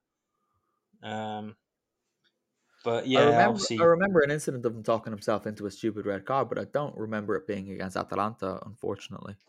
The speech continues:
Speaker 1: I just remember it being in the cup because it was midweek. Not
Speaker 2: I
Speaker 1: that
Speaker 2: don't
Speaker 1: there
Speaker 2: think,
Speaker 1: aren't
Speaker 2: I, I, I don't
Speaker 1: league
Speaker 2: think
Speaker 1: games,
Speaker 2: Atalanta,
Speaker 1: but
Speaker 2: Atalanta got binned out of the cup quite early last season against Fiorentina, so it wouldn't have been.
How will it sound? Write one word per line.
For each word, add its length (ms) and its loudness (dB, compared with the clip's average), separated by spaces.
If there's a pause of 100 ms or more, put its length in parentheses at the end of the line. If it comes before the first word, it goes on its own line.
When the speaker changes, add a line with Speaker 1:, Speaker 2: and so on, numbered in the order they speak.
(200)
Speaker 1:
I 60 -4
just 200 2
remember 300 2
it 80 -2
being 180 0
in 60 -4
the 80 -6
cup 320 0
because 180 -8
it 80 -6
was 140 -10
midweek. 520 -12 (800)
Not 160 0
Speaker 2:
I 40 2
Speaker 1:
that 60 0
Speaker 2:
don't 120 8
Speaker 1:
there 80 4
Speaker 2:
think, 200 2 (100)
Speaker 1:
aren't 180 -4
Speaker 2:
I, 40 -6
I, 200 -4
I 40 0
don't 160 -2
Speaker 1:
league 100 -2
Speaker 2:
think 120 -2
Speaker 1:
games, 160 -6
Speaker 2:
Atalanta, 180 -6 (120)
Speaker 1:
but 60 2
Speaker 2:
Atalanta 360 -2
got 200 -4
binned 180 -2
out 120 -2
of 40 -6
the 80 -6
cup 240 -4 (100)
quite 200 -6
early 220 -2
last 200 -2
season 220 -4
against 220 -10
Fiorentina, 480 -4
so 120 -6
it 80 -6
wouldn't 160 -6
have 80 -10
been. 140 -8